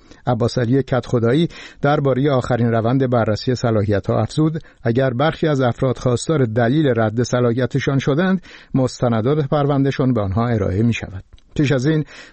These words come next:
عبدالرضا رحمانی فضلی، وزیر کشور، با دفاع از اقدام هیئت‌های اجرایی انتخابات مجلس شورای اسلامی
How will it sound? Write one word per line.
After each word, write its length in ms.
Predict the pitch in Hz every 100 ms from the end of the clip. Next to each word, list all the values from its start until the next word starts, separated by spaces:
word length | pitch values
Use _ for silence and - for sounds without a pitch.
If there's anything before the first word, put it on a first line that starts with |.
| -
عبدالرضا 500 | 120 123 117 113 131
رحمانی 440 | 127 113 104 123
فضلی، 380 | 123 113 98 120
وزیر 360 | 123 101 113 123
کشور، 520 | 120 101 123 139 143
با 180 | 135 127
دفاع 320 | 113 - 120
از 140 | 110
اقدام 440 | 113 101 123 139 143
هیئت‌های 680 | 117 101 107 113 123 135
اجرایی 420 | 117 98 104 113 135
انتخابات 560 | 117 110 107 113 -
مجلس 460 | 127 110 95 123 127
شورای 460 | 123 110 101 95
اسلامی 440 | 95 - 120 160